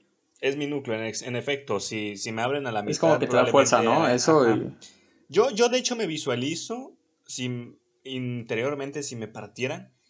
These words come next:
Speaker 1: saldría una pequeña Dua Lipa, porque es hermosa, al igual que yo,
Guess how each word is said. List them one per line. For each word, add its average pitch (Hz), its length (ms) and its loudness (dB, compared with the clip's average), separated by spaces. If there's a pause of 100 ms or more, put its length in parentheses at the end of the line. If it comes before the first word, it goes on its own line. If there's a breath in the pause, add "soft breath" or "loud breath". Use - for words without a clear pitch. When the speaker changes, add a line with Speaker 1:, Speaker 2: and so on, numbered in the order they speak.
(120)
Speaker 1:
saldría 143 680 -4
una 139 280 -6
pequeña 127 760 -8 (240)
Dua 117 240 -4
Lipa, 110 340 -8
porque 98 500 -8
es 123 120 -10
hermosa, 107 400 -6
al 156 160 -12
igual 104 240 -4
que 104 140 -8
yo, 107 180 -12